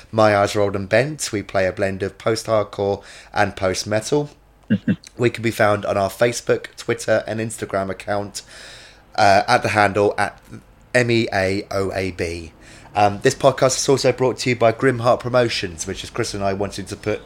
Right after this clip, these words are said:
Speaker 1: shows on in London and Surrey. So if you're in a band,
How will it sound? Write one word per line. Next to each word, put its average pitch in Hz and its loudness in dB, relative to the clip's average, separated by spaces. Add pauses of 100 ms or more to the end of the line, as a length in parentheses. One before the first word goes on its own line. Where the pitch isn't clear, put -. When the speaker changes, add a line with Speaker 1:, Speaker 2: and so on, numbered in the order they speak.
(320)
Speaker 1:
shows 113 0
on 110 0
in 104 -4
London 104 -4
and 101 -8
Surrey. 127 0 (500)
So - 2
if 110 4
you're 113 6
in 143 2
a 120 2
band, 87 -2